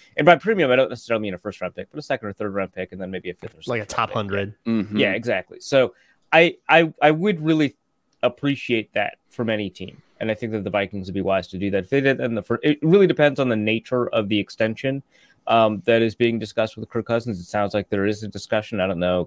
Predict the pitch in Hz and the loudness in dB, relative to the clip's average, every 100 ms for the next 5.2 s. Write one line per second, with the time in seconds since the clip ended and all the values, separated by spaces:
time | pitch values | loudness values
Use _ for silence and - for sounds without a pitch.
0 | - 98 90 - 104 101 - 101 95 95 | -4 -4 -4 -4 -2 -2 0 0 2 2
1 | 95 95 90 _ - _ _ - 101 98 | 2 0 -4 _ -20 _ _ 2 2 4
2 | 95 95 95 95 92 101 92 90 - 120 | 2 4 2 0 -4 -4 -2 -2 0 2
3 | 151 - - 107 135 - 117 107 180 202 | 2 -2 -4 -4 -2 0 2 4 2 2
4 | - 165 156 - 147 - 151 143 143 131 | 2 2 2 -2 -4 2 2 2 -2 -4
5 | - 107 | -4 -4